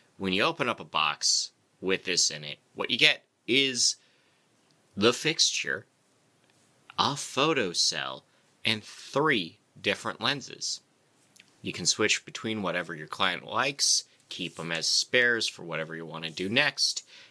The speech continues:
and this has power selection as a switch and color selection as a switch.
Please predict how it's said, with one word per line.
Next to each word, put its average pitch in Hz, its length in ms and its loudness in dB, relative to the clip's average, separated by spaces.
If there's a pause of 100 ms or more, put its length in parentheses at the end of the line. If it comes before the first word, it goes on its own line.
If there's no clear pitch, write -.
(160)
and 165 340 2 (400)
this - 200 2
has 85 180 -4
power 110 380 0
selection 110 600 -2 (340)
as 170 180 0
a 156 60 2
switch - 560 2 (160)
and 190 160 -4
color 254 260 0
selection - 380 0
as 80 140 -8
a 82 40 -6
switch. - 500 -2